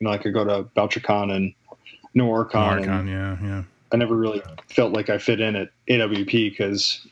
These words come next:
Speaker 1: you know, all the people we hung out with wrote crime stuff. Um, and I guess, like, I dabbled outside of it. I had some,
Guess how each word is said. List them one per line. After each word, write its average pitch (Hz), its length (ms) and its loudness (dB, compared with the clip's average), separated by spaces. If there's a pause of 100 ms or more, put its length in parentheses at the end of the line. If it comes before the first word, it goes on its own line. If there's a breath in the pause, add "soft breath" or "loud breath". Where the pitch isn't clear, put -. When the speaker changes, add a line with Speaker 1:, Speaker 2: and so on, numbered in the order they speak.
Speaker 1:
you 123 100 4
know, 107 80 2
all 104 80 0
the 104 60 -8
people 107 220 0
we 98 100 0
hung 104 160 0
out 110 160 0
with 95 160 -6
wrote 101 180 0
crime 120 280 2
stuff. - 400 -2 (1040 loud breath)
Um, 101 480 0 (340)
and 139 100 4
I 147 80 2
guess, 190 220 -2
like, 147 140 2
I 98 60 0
dabbled 104 360 0
outside 104 380 0
of 92 60 -6
it. 98 100 -2
I 98 60 0
had 101 200 -2
some, 95 300 -2